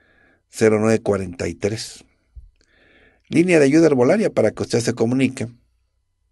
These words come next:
si requiere una fórmula. No puede salir de casa, no se preocupe.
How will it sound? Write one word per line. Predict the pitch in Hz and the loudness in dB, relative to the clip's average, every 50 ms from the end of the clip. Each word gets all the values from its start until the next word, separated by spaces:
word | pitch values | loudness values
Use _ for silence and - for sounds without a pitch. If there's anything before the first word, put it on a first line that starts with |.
| _ _ _ _ _ _ _ _ - _ | _ _ _ _ _ _ _ _ -20 _
si | - - 104 | -8 -6 -4
requiere | 95 98 87 - 110 107 101 | -4 -4 -4 0 0 0 0
una | 98 101 98 | 0 -4 -6
fórmula. | - - 120 110 95 90 90 101 107 104 _ _ _ _ _ _ _ _ _ _ _ _ _ _ _ _ _ _ _ _ _ _ - | -4 -4 -4 -4 -4 -6 -10 -12 -12 -14 _ _ _ _ _ _ _ _ _ _ _ _ _ _ _ _ _ _ _ _ _ _ -10
No | 90 90 | -10 -6
puede | - 113 104 98 | 0 0 0 0
salir | 104 104 98 107 104 | 0 -2 -2 -2 2
de | 101 107 - | 2 0 2
casa, | - 113 117 117 113 | 2 -2 0 0 -4
no | 98 92 87 | -6 -6 -6
se | - 92 | -8 -6
preocupe. | - 101 92 87 - 107 113 113 113 - _ _ | -6 -6 -8 -8 -2 -2 -2 -2 -2 -12 _ _